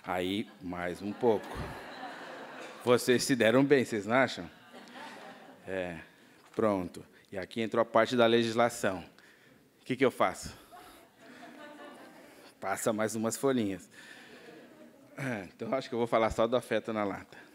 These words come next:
Boa tarde a todos. É, né, já estamos, é, no período da tarde. Primeiro, queria, é, cumprimentar, é, a realização de um evento como esse, que cria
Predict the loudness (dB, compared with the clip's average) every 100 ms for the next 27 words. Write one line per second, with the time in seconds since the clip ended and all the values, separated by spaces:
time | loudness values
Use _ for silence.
0 | -20 -20 _ -20 -20 -20 -18 -18 -18 -18
1 | -20 -20 -20 -20 -4 4 4 6 6 4
2 | 4 4 4 2 -12 -16 -20 -20 -20 -20
3 | -16 -12 -12 -14 _ -4 0 0 2 -2
4 | 0 -4 -4 -6 -10 -14 -18 -20 -20 _
5 | _ _ -12 -10 -10 -12 -14 -16 -12 -10
6 | -6 -4 -4 -4 -4 2 2 2 -2 -20
7 | -20 -20 -18 -12 -2 6 6 6 4 6
8 | 8 8 6 4 0 -8 -20 -20 -10 -4
9 | -4 -4 -6 -8 -12 -16 -20 _ -20 -20
10 | -20 _ _ -6 4 8 10 10 8 8
11 | 8 8 2 -8 -4 0 2 2 4 2
12 | 4 2 2 2 2 2 0 -2 0 -2
13 | -2 -4 -2 2 2 2 -4 -2 2 4
14 | 6 4